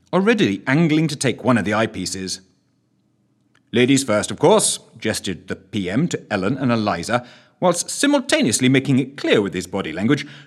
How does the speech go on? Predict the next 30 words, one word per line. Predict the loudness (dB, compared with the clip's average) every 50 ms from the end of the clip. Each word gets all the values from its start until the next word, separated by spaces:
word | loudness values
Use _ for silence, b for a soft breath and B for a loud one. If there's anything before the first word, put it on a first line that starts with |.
| B
that | -4 -4 -2 0 2
no | 2 4 6 6 6 6
one | 4 4 0
should | 0 -2 -2
be | -2 0
mistaken | 0 -2 0 0 0 0 0 -2 -4
that | -4 -6 -8 -12 -18 -8 -4 -2
he | -2 0 -2
was | -2 -4 -6 -6 -2
next | 0 2 2 2 2 0 -4 -6 -6 -6
in | -6 -4
line | -4 -6 -8 -8
for | -8 -8 -10
a | -6
berth. | -4 -2 -4 -4 -6 -10 -18 -20 -20 _ _ _ _ _ _ _ _ _ _ _ _ _ _ _ _ _ _ _ _ _ _ _ _ 0
"Goggles | 2 4 4 6 4 4 4 4
on, | 4 6 6 4 4 2
please," | 4 4 6 6 6 6 4 2 -4 -12 -18 _ _ _ _ _ _ _
spoke | -8 -4 0 0 0 0 0
up | -2 -2 2
Griselda | 2 2 4 4 2 2 2 0 -2
for | -2 -2 -4
the | -6
first | -2 0 0 0 0 0 -4 -6 -6
time | -4 0 2 2
in | 2 2
her | 0 0 -2 -2
sharp | -4 -4 -4 -2 -2 -2 -4 -6 -10 -6
Germanic | -2 -2 0 0 0 0 -2 -4 -6 -8 -10
accent, | -12 -10 -10 -6 -4 -4 -4 -6